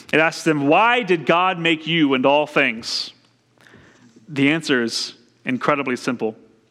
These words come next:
Does anyone know it? For his own glory.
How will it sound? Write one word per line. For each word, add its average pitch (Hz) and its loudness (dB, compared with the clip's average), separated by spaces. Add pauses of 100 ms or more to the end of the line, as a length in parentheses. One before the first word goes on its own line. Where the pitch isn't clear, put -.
Does - -8
anyone 131 0
know 123 2
it? - -2 (1700)
For 147 2
his 143 0
own 151 0
glory. 123 2